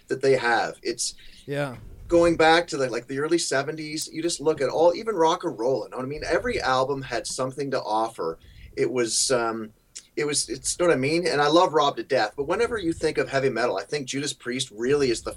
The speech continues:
Speaker 1: first band that springs to mind, even above a Sabbath or a Metallica, which came way, way later, right?
Speaker 2: Mm-hmm.
Speaker 1: Just Judas Priest just k-, kind of e-, embraced that phenomena. It took a few albums before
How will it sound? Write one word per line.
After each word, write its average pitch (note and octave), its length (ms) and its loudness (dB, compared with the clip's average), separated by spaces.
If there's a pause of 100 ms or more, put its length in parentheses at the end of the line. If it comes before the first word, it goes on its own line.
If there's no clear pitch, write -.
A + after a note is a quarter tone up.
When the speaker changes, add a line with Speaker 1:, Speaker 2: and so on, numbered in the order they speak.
(120)
Speaker 1:
first C#3 360 4
band A#2 440 -2
that F#2+ 100 -8
springs A#2+ 420 -4
to G#2+ 80 -4
mind, G#2 360 -2
even A3 240 4
above E3 260 4
a B2 80 0
Sabbath C3 540 2
or A2+ 80 -4
a G#2+ 40 -8
Metallica, A#2+ 540 -4
which G#2 160 -8
came A#2 240 -4
way, C3+ 220 0
way A2+ 180 -2
later, B2+ 340 -2
right? A2+ 300 -2 (140)
Speaker 2:
Mm-hmm. D3+ 140 -10
Speaker 1:
Just C3 200 -4
Judas G#3+ 260 -2
Priest E3+ 320 0
just - 280 -8
k-, C3+ 100 -18
kind D3 280 -4
of A#2+ 220 -8 (460)
e-, C3 140 -6
embraced C3 640 0
that C#3 200 0
phenomena. B2 440 -4
It C#3+ 180 -6
took E3 160 -2
a C#3+ 60 -6
few D3+ 200 -2
albums C#3 340 2
before A#2+ 600 -2